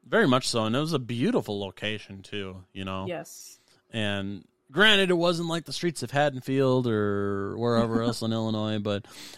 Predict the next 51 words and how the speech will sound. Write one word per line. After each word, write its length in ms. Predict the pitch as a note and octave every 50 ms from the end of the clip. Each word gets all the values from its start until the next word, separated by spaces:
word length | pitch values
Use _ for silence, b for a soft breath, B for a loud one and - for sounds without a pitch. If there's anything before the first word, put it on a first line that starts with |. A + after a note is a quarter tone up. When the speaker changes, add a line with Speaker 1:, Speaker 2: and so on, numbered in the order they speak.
| B B
Speaker 1:
it 60 | G#3
was 160 | B3 B3+ G3
a 40 | F#3+
beautiful 340 | C#3+ C#3 C#3+ C#3 - B2+ G#2+
set. 340 | - - A#2 G#2 G2+ G2 - -
You 140 | A#2+ A2
know, 140 | G#2 G2+ G2
I, 300 | G2 G2+ G#2 F#2+ G#2 A2+
I, 40 | -
I 120 | - A2 A2
will 180 | A2 A#2 A#2
give 160 | G#2+ A2+ G#2+ G#2+
it 140 | G#2 -
that. 260 | - G2 G2 G2+ F#2+ G2+
And 300 | G#2+ G2+ G2+ G2+ G#2+ C3+
yeah, 200 | B2+ A#2 G#2+ F#2 - G2 G2+ - _ - _ _ D#3
seeing 340 | C#3+ - - G#3 G3+ F3 D3+
the 80 | C3+ B2
chase 280 | - - D3 D3+ C#3
Speaker 2:
Mm-hmm. 40 | -
Speaker 1:
scenes 220 | D3+ C#3+ C3 -
through, 240 | - C3 C3 B2+ A#2 - _ _ _ C#3 C3
through 220 | - - C#3 C3 B2
there, 220 | B2 A#2+ B2 B2 - B B B B B B B
'cause 160 | D#3 D3 F#3+
even 160 | A3 A#3+ G#3+
though 180 | G3+ F#3 E3 C#3+
a 20 |
lot 200 | C3+ C3+ C3+ D3
of 80 | D3+ C#3
it 80 | B2 -
took 200 | - C#3 - C3+
a, 40 | A#2
a 180 | - - A2
place 320 | A2+ - - C#3 C3 - C3
out 180 | B2 B2+ -
in, 560 | - A#2+ A2+ G#2+ G#2+ G2+ G2+ G2+ G2 F#2+ F#2+ F#2+ _ _ _ _ _ _ _ _ _ -
out, 280 | A2 A2+ B2 B2+ A#2 - _ _ _ _ _ _ _ -
outside, 560 | A#2 A#2+ A2+ - - - A#2 A2+ A#2+ B2 B2
it 180 | A#2 - A#2 -
felt 260 | - - B2 G2+ A2
very 280 | A2 A2 G#2+ A2 G#2+ -
confined 560 | - G2+ F#2+ - G#2 G2 G2 G2 F#2+ G2 F#2+
too, 180 | - G#2 G2+
because 260 | F#2+ G2+ F#2+ - G#2 G2+
obviously 400 | G2 G2 G2+ G2+ - - G#2 G2+
you 80 | G2
had 260 | G2 G2 G2 G2 G2
the 220 | G2 G2 G2 G2 - b b b b b b b -
kinda 180 | - B2 A2+ A2
gated, 680 | G2+ G#2 A#2 A2+ A2+ A2 G#2+ A2 A2 A2 G#2 G#2 G#2